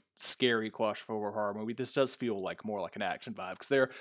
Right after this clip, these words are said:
they're cracking wise. They're like, "Yeah, we, we got this, bro. Like, somebody wake up Hicks. He's so tough that he's just, you know, asleep on this drop." And then once they get in the shit, like,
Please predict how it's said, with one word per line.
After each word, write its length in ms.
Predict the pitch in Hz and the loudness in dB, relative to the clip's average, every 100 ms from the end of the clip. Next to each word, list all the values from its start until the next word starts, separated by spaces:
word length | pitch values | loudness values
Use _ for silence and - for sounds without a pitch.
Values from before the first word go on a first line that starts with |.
| - | -4
they're 100 | 156 | -2
cracking 560 | - - 151 147 147 139 | 0 6 8 8 6 4
wise. 460 | 131 135 135 139 | 8 10 10 8
They're 100 | 139 | 6
like, 140 | 139 139 | -2 2
"Yeah, 200 | 156 120 | 2 2
we, 360 | 190 196 156 135 | 0 -4 -4 -6
we 120 | 156 | 0
got 360 | 180 175 117 95 | 6 6 6 2
this, 180 | 104 110 | -10 -12
bro. 340 | 117 139 139 | -2 2 2
Like, 140 | 151 165 | 2 2
somebody 240 | 254 214 | 2 2
wake 300 | 214 214 208 | 4 4 8
up 160 | 202 190 | 6 12
Hicks. 320 | 214 - - | 10 10 4
He's 160 | 196 175 | 2 4
so 140 | 165 | 2
tough 380 | 123 175 160 147 | 4 6 6 4
that 100 | 151 | 0
he's 200 | 151 151 | 0 0
just, 300 | 131 110 - - - - | -2 -2 -4 -10 -18 -8
you 80 | 127 | -6
know, 260 | 101 87 - 143 | -6 -10 -6 0
asleep 420 | - 151 147 139 | 2 2 2 4
on 140 | 135 | 2
this 180 | 127 117 | 2 -2
drop." 400 | 135 143 92 - - - - - | 4 4 4 -4 -18 -20 -8 2
And 220 | 131 127 | 2 4
then 520 | 135 131 127 120 120 - _ | 4 4 0 -6 -8 -14 _
once 580 | 123 107 127 147 147 | -16 -2 4 6 6
they 200 | - 143 120 | 6 6 6
get 240 | 131 135 | 4 6
in 160 | 135 117 | 6 2
the 100 | 98 | -4
shit, 440 | - 202 135 107 - _ _ _ _ _ | 4 6 6 4 -6 _ _ _ _ _
like, 300 | 139 113 95 | 0 0 0